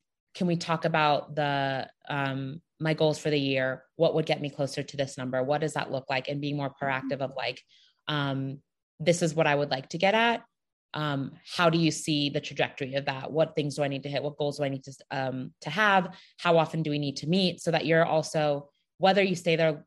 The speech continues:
Speaker 1: long or not, you're kind of showing yourself that, like,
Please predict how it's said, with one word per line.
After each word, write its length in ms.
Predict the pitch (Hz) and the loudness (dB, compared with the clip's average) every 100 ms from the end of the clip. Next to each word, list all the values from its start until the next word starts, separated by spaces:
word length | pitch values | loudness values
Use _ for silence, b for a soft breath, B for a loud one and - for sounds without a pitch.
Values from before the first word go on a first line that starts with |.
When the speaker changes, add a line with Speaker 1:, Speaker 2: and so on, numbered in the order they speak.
| - | -12
Speaker 1:
long 400 | 156 147 151 151 | -4 -2 -2 -2
or 60 | 143 | -2
not, 460 | 131 151 214 233 - _ | -2 0 0 -2 -6 _
you're 360 | - 160 165 165 | -4 4 6 4
kind 220 | 170 160 | 2 0
of 80 | 151 | 0
showing 280 | - 147 147 | 0 0 0
yourself 420 | 160 160 180 180 | -2 0 -2 -2
that, 120 | - | -4
like, 280 | 143 135 135 | -2 -4 -4